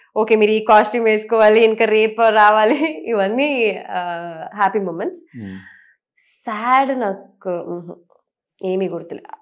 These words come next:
Speaker 1: నార్మల్ చిన్న చిన్నగా ఏడుస్తూ ఉంటా, రోజు ఏడుస్తాను అనుకోండి, కానీ గుర్తు పెట్టుకునేలాగా ఇన్సిడెంట్ అలాంటిది ఏం జరగలేదు నా లైఫ్లో.
Speaker 2: ఉమ్.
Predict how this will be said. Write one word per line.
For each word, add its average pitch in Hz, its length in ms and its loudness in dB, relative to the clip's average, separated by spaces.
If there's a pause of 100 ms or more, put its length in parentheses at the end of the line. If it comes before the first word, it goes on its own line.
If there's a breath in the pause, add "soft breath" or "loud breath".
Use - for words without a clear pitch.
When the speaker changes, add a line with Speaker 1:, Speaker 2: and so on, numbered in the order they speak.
(240)
Speaker 1:
నార్మల్ 175 580 -4
చిన్న 233 120 -6
చిన్నగా 247 460 2
ఏడుస్తూ 226 400 0
ఉంటా, 233 160 0
రోజు 214 320 2
ఏడుస్తాను 254 380 2
అనుకోండి, 226 480 -2
కానీ 269 360 0
గుర్తు 190 400 -6
పెట్టుకునేలాగా 277 1300 0
ఇన్సిడెంట్ 233 520 -4
అలాంటిది 196 520 -4
ఏం 175 140 -8
జరగలేదు 147 400 -14
నా 147 100 -16
లైఫ్లో. - 420 -20
Speaker 2:
ఉమ్. 95 200 -12